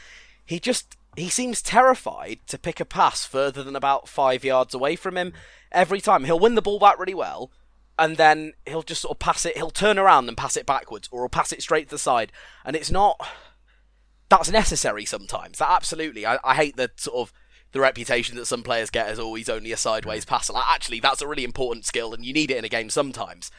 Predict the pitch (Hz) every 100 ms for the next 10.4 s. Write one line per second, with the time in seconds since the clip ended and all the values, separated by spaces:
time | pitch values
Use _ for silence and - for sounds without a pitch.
0 | - _ - 135 151 170 - - - -
1 | _ _ - - _ - 151 151 170 190
2 | 175 143 120 139 160 - 151 147 139 135
3 | 131 - 92 92 - - _ _ _ _
4 | - - - 127 113 127 123 127 127 123
5 | 156 - 135 123 113 101 - 120 123 156
6 | 156 139 135 123 117 110 - - 123 120
7 | 131 127 - 127 113 - 98 - 107 -
8 | - 151 - - 110 - - - - -
9 | 135 156 190 226 - 143 123 - 156 -
10 | 120 107 131